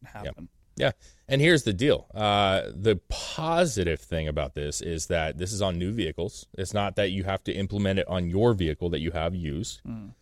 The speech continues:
Speaker 1: So if for some reason they come out with a kill switch or they come out with some technology that you find unfavorable,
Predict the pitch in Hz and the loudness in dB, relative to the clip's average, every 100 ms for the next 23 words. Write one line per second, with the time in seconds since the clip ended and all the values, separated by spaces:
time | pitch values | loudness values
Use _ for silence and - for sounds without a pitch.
0 | _ _ _ - 120 117 117 - 135 160 | _ _ _ 6 8 10 6 6 6 6
1 | - - 147 - 139 127 113 117 101 - | 0 0 2 4 4 2 2 2 2 2
2 | 107 98 92 - 92 82 - 90 - 87 | 2 2 2 2 0 2 2 2 2 2
3 | 90 90 101 90 87 95 82 95 95 87 | 2 2 0 0 0 -2 0 -2 0 0
4 | 90 98 90 80 90 - 90 87 85 85 | 0 0 0 0 -4 -2 0 0 -2 -4
5 | - 78 80 92 131 | -2 -2 0 2 0